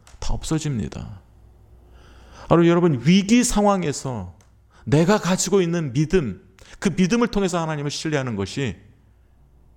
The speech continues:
정말 하나님이 원하시는 거예요. 근데 그 위기 상황이랑, 아까도 말씀드렸지만, 우리의 믿음이 진짜인지 가짜인지가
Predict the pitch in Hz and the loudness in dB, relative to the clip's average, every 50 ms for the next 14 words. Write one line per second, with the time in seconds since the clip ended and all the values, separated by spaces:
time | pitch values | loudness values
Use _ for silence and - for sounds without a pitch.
0 | _ _ - _ - - _ - - - 170 170 165 - - 196 202 196 190 185 | _ _ -20 _ -20 -20 _ 4 6 6 6 6 4 0 2 2 4 4 4 2
1 | 175 139 120 120 131 135 127 - - 131 131 131 - - - - - - 110 - | 2 2 0 0 0 -2 -2 -2 -4 -4 -4 -6 -6 -8 -10 -10 -12 -14 -14 -16
2 | - - - - - - - - _ - - - - 202 185 196 - 196 143 113 | -20 -20 -20 -20 -20 -20 -20 -20 _ -20 -18 0 2 4 4 6 4 2 2 4
3 | 135 165 165 214 233 214 - 208 190 190 180 170 156 156 - 135 135 - 165 147 | 2 2 4 2 2 4 4 2 4 4 2 0 0 0 -2 -2 -2 -2 -2 -2
4 | 147 139 123 - - 113 101 101 95 - - 95 101 110 92 - - - - - | 0 -2 -2 -4 -6 -6 -6 -6 -8 -6 -8 -6 -4 -4 -6 -8 -12 -18 -20 -20
5 | _ _ _ - - _ _ _ _ _ - _ _ _ _ - - 98 92 90 | _ _ _ -20 -20 _ _ _ _ _ -20 _ _ _ _ -8 -4 0 0 0
6 | 87 82 98 95 92 131 113 117 117 - - - 104 - - 101 92 92 - - | 0 2 2 2 2 4 2 0 0 0 -4 -4 -4 -2 -2 -2 -2 -2 -2 0
7 | - - - 92 87 85 82 85 85 90 87 80 | 0 0 2 0 -2 -2 -2 -6 -4 -4 -4 -4